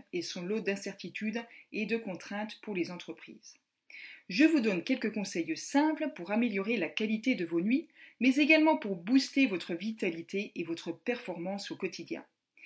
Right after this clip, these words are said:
Et pour commencer, parlons de chrono-alimentation, c'est-à-dire les bons aliments au bon moment. Certains aliments sont à privilégier afin de bien démarrer le matin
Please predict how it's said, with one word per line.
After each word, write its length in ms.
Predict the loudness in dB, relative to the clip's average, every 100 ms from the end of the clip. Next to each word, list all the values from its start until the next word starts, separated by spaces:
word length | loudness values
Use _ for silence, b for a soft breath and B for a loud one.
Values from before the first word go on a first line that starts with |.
| B B B 4
Et 140 | 6
pour 220 | 6 2
commencer, 600 | 2 0 -2 -2 -4 -4 b b b _
parlons 320 | 2 4 4 2
de 120 | 2
chrono-alimentation, 1500 | -2 2 4 6 4 4 4 6 6 4 -4 -4 -6 -6 -8 _
c'est-à-dire 520 | -2 0 2 2 2
les 120 | 0
bons 340 | -2 2 2 4
aliments 500 | 4 4 2 0 _
au 140 | -4 -2
bon 160 | 2
moment. 340 | 2 2 -2 -8 _ _ B B B B -6
Certains 440 | 0 0 2 2
aliments 320 | 6 8 8
sont 200 | 6 0
à 60 | -2
privilégier 800 | 0 -2 -2 -2 -2 0 0 0
afin 280 | -2 -4 -4
de 120 | -2
bien 320 | -4 -2 -2
démarrer 380 | 0 -2 -4 -2
le 100 | -4
matin 400 | -4 -6 -6 -6